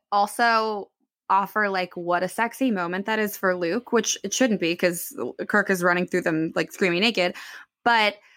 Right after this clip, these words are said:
I think in this genre and in the world of this show, Luke then running after Kirk is the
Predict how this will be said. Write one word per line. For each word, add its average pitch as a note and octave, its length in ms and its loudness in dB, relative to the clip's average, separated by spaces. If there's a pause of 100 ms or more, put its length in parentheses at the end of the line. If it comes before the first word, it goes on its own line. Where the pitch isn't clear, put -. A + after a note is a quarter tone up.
(200)
I F#3+ 100 0
think A3+ 340 0
in G#3 280 0
this G3 280 0
genre F3+ 640 2
and G#3 80 0
in G3+ 120 2
the F#3 80 0
world F3 240 0
of F#3 80 -2
this F#3 160 -2
show, F3+ 500 -2 (560)
Luke A3+ 460 -2
then F#3 360 2
running F3 360 2
after F3 420 0
Kirk F3+ 480 -4
is G3+ 200 -4
the F#3+ 220 -2